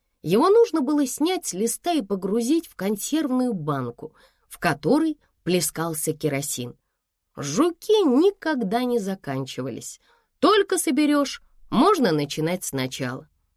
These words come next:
Это было проклятием и тем еще наказанием за проступок.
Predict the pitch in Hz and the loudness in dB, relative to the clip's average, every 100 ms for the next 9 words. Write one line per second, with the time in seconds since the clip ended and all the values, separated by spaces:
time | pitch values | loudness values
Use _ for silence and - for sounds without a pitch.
0 | _ _ _ - 160 170 170 196 156 147 | _ _ _ -4 -2 0 0 0 0 -4
1 | 151 147 156 147 - 104 - _ _ _ | -6 -2 -2 -2 -8 -14 -16 _ _ _
2 | - 240 262 370 339 - 269 240 214 190 | 0 2 4 2 0 0 0 0 -2 -2
3 | 254 247 220 180 165 156 143 143 - 170 | 2 2 2 0 -2 -2 -4 -6 -6 -6
4 | 156 - | -6 -16